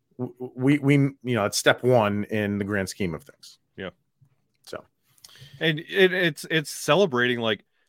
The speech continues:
Speaker 2: to come from where we had to be game eighty-two to get into the playoffs to never
Speaker 1: Mm.
Speaker 2: missing a year, continually building on it, haven't taken a step back yet. And you, you got the, you got the band back together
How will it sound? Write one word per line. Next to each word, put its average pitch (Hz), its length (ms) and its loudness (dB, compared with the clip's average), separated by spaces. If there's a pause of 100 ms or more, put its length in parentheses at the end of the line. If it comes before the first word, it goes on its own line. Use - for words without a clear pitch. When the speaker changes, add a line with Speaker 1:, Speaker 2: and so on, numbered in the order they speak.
Speaker 2:
to 139 100 -4
come 160 280 0
from 123 360 -4
where 123 400 0 (100)
we 120 120 -4
had 123 260 -2
to 120 100 -8
be 110 380 -6 (720)
game 139 220 2
eighty-two 123 640 -4
to 101 100 -6
get 98 160 -2
into 95 180 -10
the 90 100 -12
playoffs 87 580 -8 (140)
to 104 340 -6 (120)
never 127 260 -4
Speaker 1:
Mm. 156 40 -6
Speaker 2:
missing 160 300 -6
a 123 40 -4
year, 90 500 -6
continually 135 500 -4
building 120 460 -2
on 82 180 -8
it, 78 100 -10 (400)
haven't 131 260 0
taken 156 260 0
a 139 40 -4
step 160 280 -2
back 156 260 0
yet. 113 240 2 (800)
And 127 320 4
you, 131 200 -4
you 143 120 -6
got 160 200 -2
the, 127 180 -6
you 131 100 -10
got 143 220 -2
the 110 80 -20
band 120 340 0
back 90 220 -4
together 78 480 -10